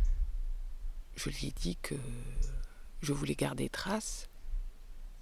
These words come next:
et que du coup, euh, j'allais poser un petit appareil au milieu de la table et j'allais l'enregistrer. Ah, je l'ai senti paniquer, hein, d'abord. Mais pourquoi ? Et puis il dit, il a toujours rien à dire.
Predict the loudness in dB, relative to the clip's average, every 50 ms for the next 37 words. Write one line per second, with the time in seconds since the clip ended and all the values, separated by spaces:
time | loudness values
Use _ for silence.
0 | -14 -14 -4 -2 -2 0 0 0 2 2 0 0 -2 -4 -2 0 0 0 0 -2
1 | -4 -6 -8 -8 -8 -10 -10 -10 -10 -12 -14 -16 -12 -6 -2 -2 0 0 -2 0
2 | 0 2 2 4 4 2 2 2 0 0 0 2 2 2 2 2 2 2 2 2
3 | 0 0 0 -2 -2 -2 -4 -4 -2 -2 -2 -2 -4 -6 -8 -8 -8 -8 -10 -10
4 | -8 -6 -4 -2 -2 -2 -2 -4 -6 -8 -8 -8 -10 -10 -10 -12 -12 -12 -12 -12
5 | -12 -12 -12 -12 -14 -18 -20 -18 -18 -18 -18 -18 -18 -18 -20 -20 -18 -16 -14 -14
6 | -14 -10 -10 -10 -12 -4 0 2 2 2 2 -2 -2 -2 -2 -2 -2 -4 -6 -6
7 | -4 -2 0 0 0 0 0 -2 -2 0 -2 -2 -4 -4 -4 -6 -6 -6 -6 -8
8 | -8 -10 -10 -12 -12 -12 -12 -12 -8 -4 -4 -4 -2 -2 -4 -4 -4 -6 -6 -4
9 | -2 -2 -2 -2 -4 -4 -8 -12 -16 -20 -20 -20 -20 -20 -20 -20 -20 -20 -20 -20
10 | -20 -20 -20 -20 -20 -20 -20 -20 -16 -16 -16 -14 -12 -14 -14 -14 -18 -20 -18 -16
11 | -14 -12 -12 -10 -10 -6 -2 -2 -2 0 0 -2 0 0 0 0 0 0 -2 -4
12 | -4 -4 -4 -2 0 0 0 0 -2 -4 -4 -2 0 0 0 0 -2 -2 -4 -6
13 | -6 -4 -4 -4